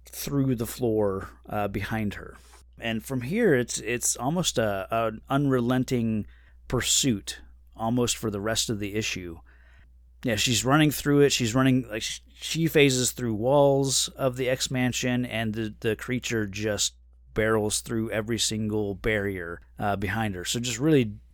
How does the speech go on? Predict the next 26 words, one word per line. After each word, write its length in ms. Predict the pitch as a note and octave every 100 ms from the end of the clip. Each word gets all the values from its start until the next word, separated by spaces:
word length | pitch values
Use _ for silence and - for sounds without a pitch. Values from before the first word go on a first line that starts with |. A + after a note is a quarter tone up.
| -
trashing 640 | - C#3 C3 A2 B2 A2+
the, 260 | G2+ G2+ G2+
uh, 140 | F#2+
the 140 | G2 G#2+
X 200 | G#2 -
Mansion. 540 | G2+ F#2+ - F#2+ F2 - _ _ _ _ _ - -
Um, 360 | G2+ G2+ G2 F#2+
she 120 | -
kinda 240 | - D3+
manages 640 | B2+ B2 B2+ B2 A#2+ A2+
to 560 | - A2+ G#2 G#2 G2+ G2+ - -
give 180 | C#3 D3
it 80 | D#3
the 80 | C3
slip 480 | - - C#3+ E3 - -
a 60 | C3
little 240 | C#3+ G3
bit, 280 | G#3 G#3+ G#3
you 140 | E3
know, 80 | D#3
just 160 | C#3+ -
get 140 | C#3+
away 180 | B2+ C3
from 220 | - C3
it 160 | C3+ C3
enough. 560 | B2+ B2+ B2 - -